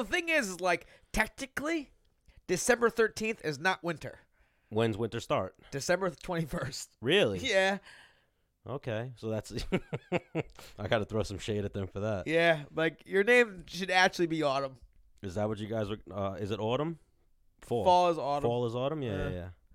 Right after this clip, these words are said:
Speaker 2: Man, it's Bermudez with the big brain over here. So, yeah, we haven't had an
Speaker 1: I actually
Speaker 2: episode
Speaker 1: just learned that this year.
Speaker 2: Really?
Speaker 1: Yeah. Actually, like,
Speaker 2: Why did you just throw shade on yourself? <laughs> You should have been like,
Speaker 1: well,
Speaker 2: "Yeah,
Speaker 1: I'm being honest.
Speaker 2: known that my whole life."
Speaker 1: I'm being honest.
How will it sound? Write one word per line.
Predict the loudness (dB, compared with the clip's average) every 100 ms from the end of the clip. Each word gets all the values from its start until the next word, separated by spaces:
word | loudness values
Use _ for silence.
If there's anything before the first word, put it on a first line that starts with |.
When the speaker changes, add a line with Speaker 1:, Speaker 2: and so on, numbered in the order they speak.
| -20 -20 -20 -20 _ _ _
Speaker 2:
Man, | -6 -6
it's | -4
Bermudez | -6 -4 -4 -4 -6
with | -10
the |
big | -10 -10 -6
brain | -6 -4
over | -6 -8
here. | -10 -10 -12 -16 _ _ _ -18 -10
So, | 0
yeah, | 4 4
we | 4
haven't | 0 0 -2
had | -4 -2
an | -2
Speaker 1:
I | 6 8
actually | 10 8 4
Speaker 2:
episode |
Speaker 1:
just | 0 2
learned | 2 4
that | 2
this | 0 -2
year. | -2 -2 -4 -18 -4
Speaker 2:
Really? | 2 4 2 0
Speaker 1:
Yeah. | 0 2 0 -12 -20 _ 4
Actually, | 6 6 4
like, | 4 6 4 0 -16 -14
Speaker 2:
Why | -4 -2
did | -4
you | -6
just | -10 -4
throw | -4
shade | -4 -4 -4
on | -4
yourself? | -4 -4 -4 -4
<laughs> |
You | -4
should | -2 0
have |
been | 2
like, | 4
Speaker 1:
well, | 8 8
Speaker 2:
"Yeah, | 8
Speaker 1:
I'm |
being | 6 0 0 0
honest. | 2 2 0 2
Speaker 2:
known | 2 4
that | 2 0
my | -2
whole | -2 -2
life." | -4 -6 -12 -18 _ _ -4
Speaker 1:
I'm | -4
being | -2 -4
honest. | -4 -4 -4 -6 -10 -18